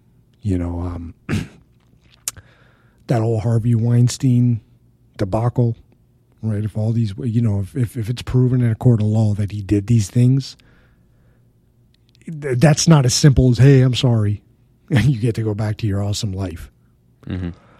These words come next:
Speaker 1: No, no, it d-, it doesn't work like that. But, you know, should a person be allowed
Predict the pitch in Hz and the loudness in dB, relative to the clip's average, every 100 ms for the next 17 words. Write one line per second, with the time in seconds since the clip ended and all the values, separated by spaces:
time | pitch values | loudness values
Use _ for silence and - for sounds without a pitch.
0 | _ _ 123 87 - - _ _ _ _ | _ _ -8 -8 -12 -20 _ _ _ _
1 | 113 90 80 - 117 107 92 107 90 98 | -6 -6 -10 -10 -8 -6 -2 -2 -2 -6
2 | 107 - 87 82 - 98 156 120 104 _ | -8 -10 -14 -14 -16 0 0 0 -6 _
3 | - _ _ _ _ _ _ _ _ _ | -20 _ _ _ _ _ _ _ _ _
4 | _ _ _ _ _ _ _ _ _ - | _ _ _ _ _ _ _ _ _ -4
5 | 120 90 87 - 131 101 - 110 - 113 | -2 -2 -8 -2 -2 2 0 0 -6 -8
6 | 101 107 101 104 107 120 | -8 -8 -6 -6 -6 -6